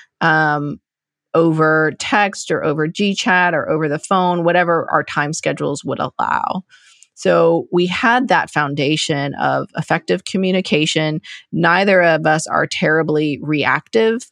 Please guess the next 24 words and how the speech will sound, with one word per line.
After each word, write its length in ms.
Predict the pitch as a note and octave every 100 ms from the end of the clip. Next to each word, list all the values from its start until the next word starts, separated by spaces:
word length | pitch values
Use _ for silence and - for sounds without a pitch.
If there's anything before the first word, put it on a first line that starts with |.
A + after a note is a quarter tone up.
| -
people. 580 | G#3+ G#3 G#3+ G#3+ G#3+ F#3
We 140 | E3
both 320 | E3 E3 G3
are 120 | F3
really 320 | D#3+ E3 D#3+ D#3
good 520 | D3 D3+ D3+ D3 C#3+ -
at, 440 | C3+ C#3+ C#3+ - - _ _ _ _ -
um, 600 | D3 D3 C#3+ D3 D#3 D#3+ _ _ _ _ _ _ _ _
neither 380 | D#3+ F#3 G#3 G#3+
of 80 | F#3+
us 120 | F#3
are 60 | F3+
terribly 340 | - E3 D#3+
reactive 420 | D3+ D3 D3 D#3
people, 280 | - D3 D3
particularly 800 | - D#3+ - G3 F#3+ E3+ D#3+ D3
my 180 | C#3+ -
husband. 500 | - - - - A3+
He's 180 | G#3 E3+
a 60 |
very 280 | D3+ D#3 D#3
calm, 360 | D3+ D#3 E3 E3
steady 340 | - A3+ F3+
person. 480 | G3 - - G#3 B3+